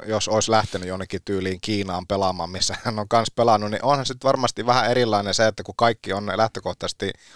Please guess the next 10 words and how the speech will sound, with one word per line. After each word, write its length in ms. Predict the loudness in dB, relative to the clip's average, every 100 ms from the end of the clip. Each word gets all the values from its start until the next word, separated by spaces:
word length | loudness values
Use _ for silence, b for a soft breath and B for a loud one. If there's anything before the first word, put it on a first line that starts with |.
| b
uutta 360 | 2 2 2 2
ja 120 | 2
outoa, 480 | 4 2 0 -2 -4 b b b
niin 200 | _ -8 -8 -6
se, 180 | 2 2
että 180 | 2 -4
kun 180 | -2 0
on 160 | -2 -8 B B B
Raksilan, 600 | 2 2 4 2 4 2 -2 _ -4
Raksilan 720 | 2 2 2 2 2 2 -4